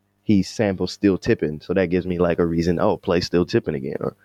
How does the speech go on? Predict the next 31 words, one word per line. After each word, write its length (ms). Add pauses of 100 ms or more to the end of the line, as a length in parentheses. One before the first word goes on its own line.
(300)
on 200
the 100
other 180
one, 180
I 60
think 180
it's 80
called 280
Angels, 400
he 100
samples 400
I 80
Need 180
a 60
Girl 380
Part 280
Two. 280
It's 120
like, 120
all 60
right, 260
play 280 (140)
I 40
Need 160
a 40
Girl 140
Part 220
Two 140
again. 300 (540)
And, 300
uh, 320